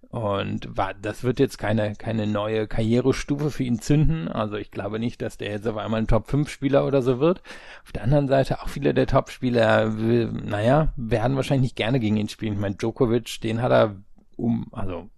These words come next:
einige Male entnervt in den letzten Jahren. Und ich kann mir vorstellen, dass viele ihn nicht gerne sehen. Und bin gespannt, wie,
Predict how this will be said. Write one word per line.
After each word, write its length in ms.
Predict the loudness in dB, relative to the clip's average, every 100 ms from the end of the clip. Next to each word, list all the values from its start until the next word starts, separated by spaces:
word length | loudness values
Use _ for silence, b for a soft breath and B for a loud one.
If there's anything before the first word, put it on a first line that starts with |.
| -4
einige 400 | 2 4 4 0
Male 440 | -6 -6 -8 -8 -8
entnervt 540 | -6 -4 -6 -10 -10
in 120 | -4
den 140 | 0 0
letzten 320 | -2 -8 -10
Jahren. 340 | -8 -8 -10 -12
Und 160 | -12
ich 60 | -10
kann 180 | -8 -8
mir 80 | -6
vorstellen, 420 | -6 -8 -6 -6
dass 120 | -6
viele 300 | -4 -2 0
ihn 240 | 2 4
nicht 300 | 4 2 0
gerne 380 | -8 -6 -4 -4 B B B B
sehen. 480 | -2 2 2 2 0
Und 160 | -2 0
bin 160 | 0
gespannt, 560 | -2 0 0 0 -4 -2
wie, 320 | 2 4 2